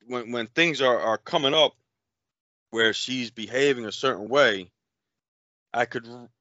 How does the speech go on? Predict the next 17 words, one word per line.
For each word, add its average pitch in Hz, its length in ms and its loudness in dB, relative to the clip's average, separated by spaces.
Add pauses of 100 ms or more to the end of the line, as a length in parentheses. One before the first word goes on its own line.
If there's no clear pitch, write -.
(140)
think 135 240 -2
back 147 280 4
to 113 100 -12
what 113 180 0
I 110 80 0
read, 110 540 2 (120)
and 107 160 -10
that 123 160 -2
helps - 360 -4
keep - 260 -16
my, 123 280 -2
my 113 140 -6
patience 165 540 -6
in 98 100 -14
check. - 380 0
And, 101 120 -10
and, 104 340 -10